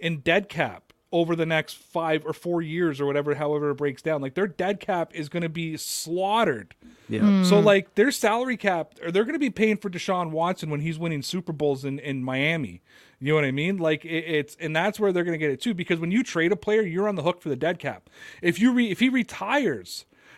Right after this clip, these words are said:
Speaker 1: that's the leverage he has about retiring. The dead cap is still on them.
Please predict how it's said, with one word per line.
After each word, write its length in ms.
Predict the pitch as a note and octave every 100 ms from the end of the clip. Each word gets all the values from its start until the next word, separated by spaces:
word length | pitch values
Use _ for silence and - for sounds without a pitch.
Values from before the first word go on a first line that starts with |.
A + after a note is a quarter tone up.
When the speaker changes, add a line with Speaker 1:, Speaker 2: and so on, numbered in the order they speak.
| _
Speaker 1:
that's 340 | F3+ C4 D4
the 200 | - B3+
leverage 420 | G3+ G#3 G3+ F3 -
he 140 | G#3
has 240 | G3+ F#3+
about 160 | E3+ F3+
retiring. 800 | C#3+ - F#3+ B3 G#3+ C3+ A#2+ A#2+ _ _ _ _ _ _ _ _ _
The 100 | F3+
dead 280 | E3 F#3+ A#3+
cap 280 | - A3 G#3
is 100 | F3
still 220 | - G3
on 160 | E3+ D3+
them. 380 | F3 F#3 F2+